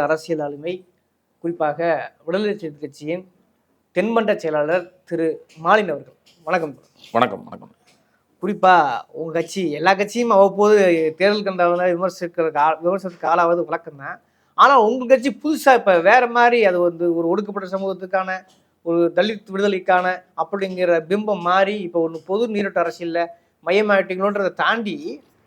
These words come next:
Speaker 1: நீங்க அந்த கட்சியே விலை போயிருச்சு அப்படிங்கிற அடிப்படையில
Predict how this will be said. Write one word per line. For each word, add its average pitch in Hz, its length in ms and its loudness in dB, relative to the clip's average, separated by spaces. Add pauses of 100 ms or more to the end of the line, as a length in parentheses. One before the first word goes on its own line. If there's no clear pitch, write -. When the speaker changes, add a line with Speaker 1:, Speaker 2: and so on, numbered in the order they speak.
(380)
Speaker 1:
நீங்க 277 160 2 (360)
அந்த 175 160 0
கட்சியே 269 340 2
விலை 285 220 8
போயிருச்சு 240 400 2 (440)
அப்படிங்கிற 214 380 2
அடிப்படையில 240 420 2